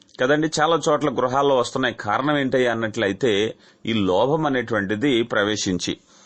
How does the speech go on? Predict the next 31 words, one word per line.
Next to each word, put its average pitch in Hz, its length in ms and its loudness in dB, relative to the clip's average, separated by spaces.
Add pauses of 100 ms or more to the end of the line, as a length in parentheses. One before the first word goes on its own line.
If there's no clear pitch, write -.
(200)
జాగ్రత్తగా 170 560 0
చూడండి, 139 640 2 (320)
ఒక 123 140 -4
ఇంటి 147 220 2
విషయం 147 400 4
గాని, 131 260 2
ఒక 131 180 0
స్థలం 123 380 0
విషయం 123 360 0
గాని, 113 180 0
ఒక 117 180 -2
పొలం 120 400 0
విషయం 120 360 -2
గాని, 107 380 0 (300)
ఒక 123 180 -4
ఆస్తి 147 300 0
విషయం 143 340 2
గాని, 127 280 2
అన్నదమ్ముల 127 460 0
మధ్య 120 320 0
గొడవ 104 280 0
వచ్చింది 107 340 -2
అనుకుందాం. 95 420 -2 (640)
వారిరువురిలో 165 840 2 (460)
ఒక 147 160 2
వ్యక్తి 151 300 2
అన్యాయంగా 175 460 2
వెళ్తాడు 117 420 0
కదండి. 143 280 0
ఖచ్చితంగా 160 560 0
ఎవరో 135 420 2